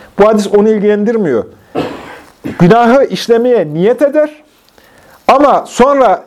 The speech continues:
kendine gelir, şuuruna ulaşır yani. Gafletinden hemen tevbe eder, e, istiğfar eder, Allah'tan korkar ve o günahtan vazgeçerse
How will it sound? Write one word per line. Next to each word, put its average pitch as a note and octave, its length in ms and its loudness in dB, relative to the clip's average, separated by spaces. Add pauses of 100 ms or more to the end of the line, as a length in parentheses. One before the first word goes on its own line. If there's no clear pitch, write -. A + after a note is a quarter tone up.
kendine A3 400 2
gelir, A3+ 300 0
şuuruna A#3 760 0 (280)
ulaşır E3+ 460 2
yani. E3 380 0 (320)
Gafletinden G#3 640 2
hemen G3+ 240 0
tevbe G3+ 280 0
eder, A#3 240 -2 (560)
e, E3+ 220 4 (280)
istiğfar G3+ 480 2
eder, D3+ 280 2
Allah'tan F3 680 0
korkar F#3+ 460 -2 (400)
ve B3 240 2 (160)
o A#3+ 100 2
günahtan G3+ 480 0
vazgeçerse G3+ 760 -2